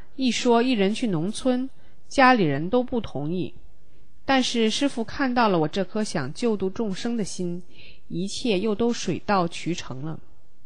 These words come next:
农村人比城里人相互间来往比较频繁，他们思想单纯，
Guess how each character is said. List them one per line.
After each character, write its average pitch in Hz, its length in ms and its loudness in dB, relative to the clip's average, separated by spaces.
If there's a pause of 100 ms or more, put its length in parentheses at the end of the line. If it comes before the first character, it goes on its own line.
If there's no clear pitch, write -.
(880)
农 233 200 2
村 311 240 4
人 202 300 6
比 143 120 0
城 151 300 -2
里 220 80 0
人 151 260 0
相 247 280 2
互 214 160 0
间 208 220 2
来 185 180 2
往 165 240 -2
比 - 120 -6
较 180 140 2
频 175 340 -2
繁， - 280 -2 (440)
他 311 140 2
们 269 140 4
思 - 180 0
想 175 220 2
单 247 280 2
纯， 165 440 -4